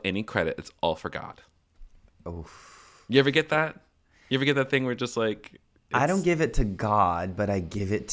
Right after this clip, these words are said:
Speaker 2: to, um, I mean, I, I, I, I did grow up Catholic, but my relationship with Catholicism and Christianity
Speaker 1: Mm-hmm.
Speaker 2: at large really changed really fast. Um,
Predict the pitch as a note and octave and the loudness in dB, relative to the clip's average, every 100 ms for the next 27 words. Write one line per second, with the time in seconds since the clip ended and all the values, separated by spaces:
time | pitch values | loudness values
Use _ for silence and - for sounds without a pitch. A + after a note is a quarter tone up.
0 | - G2 F#2+ F#2 F2+ F2 F2 F2 E2+ - | -2 0 0 -2 -2 -4 -4 -6 -10 -12
1 | - F#2+ F2+ E2+ E2+ E2 G#2+ A#2 B2 B2 | -6 -2 -2 -4 -8 -10 -6 -4 -2 -4
2 | A#2+ A#2+ - A#2+ A#2 - A2+ E3+ C#4 - | -4 -6 -6 -8 -8 -8 -6 -6 -8 -8
3 | B3 - - F2+ - - F2+ F2 F#2 F#2+ | -8 -8 -4 -4 -4 -6 -8 -6 -6 -4
4 | G#2+ A2 G2+ G#2 F#2+ F#2 - - - F#2+ | -2 0 0 -2 -6 -8 -10 -16 -14 -4
5 | F2+ F#2+ F#2+ F#2+ F2 F#2 F2+ F2 F2 - | 0 0 -2 -4 -4 -4 -4 -6 -10 -16
6 | - - - _ - G2 G2+ G2 F#2 F#2 | -20 -20 -20 _ -8 -2 0 0 0 -2
7 | B1+ F#2 F2+ E2+ G2 G2 F#2 - F#2 F2 | -2 -2 -4 -2 -2 -2 -4 -4 -4 -4
8 | F#2 F#2 F2 - F2+ D#2+ E2+ - - G2 | -4 -6 -8 -6 -4 -4 -10 -16 -10 -8
9 | F2+ | -8